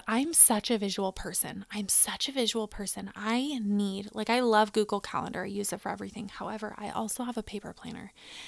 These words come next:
and I deeply believe in the power of celebrating our wins. There is so much research that talks about the power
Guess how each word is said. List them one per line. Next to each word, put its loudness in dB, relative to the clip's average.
and 4
I 2
deeply 2
believe 0
in -4
the -2
power -8
of -6
celebrating 0
our -14
wins. -10
There 2
is 0
so 4
much 2
research -6
that -4
talks -4
about -6
the -2
power -4